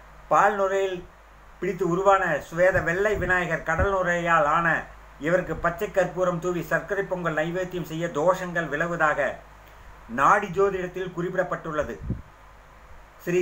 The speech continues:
திருமால் வழங்கிய சொக்கட்ட ஆட்ட பொய் தீர்ப்பினால் பிரிந்த சிவன் பார்வதி இத்தலத்தில் ஒன்று சேர்ந்ததால் இத்தலத்தில் பெரிய நாயகி சடமுடிநாதரை வழிபட்டு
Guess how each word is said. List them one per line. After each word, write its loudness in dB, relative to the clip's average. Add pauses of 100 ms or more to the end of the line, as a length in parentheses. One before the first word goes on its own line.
திருமால் 2 (420)
வழங்கிய 0 (200)
சொக்கட்ட -4
ஆட்ட 2
பொய் -4
தீர்ப்பினால் -2
பிரிந்த -6
சிவன் -2
பார்வதி 0
இத்தலத்தில் -2
ஒன்று -2
சேர்ந்ததால் 0 (1080)
இத்தலத்தில் 0
பெரிய 2
நாயகி 0
சடமுடிநாதரை 0
வழிபட்டு 0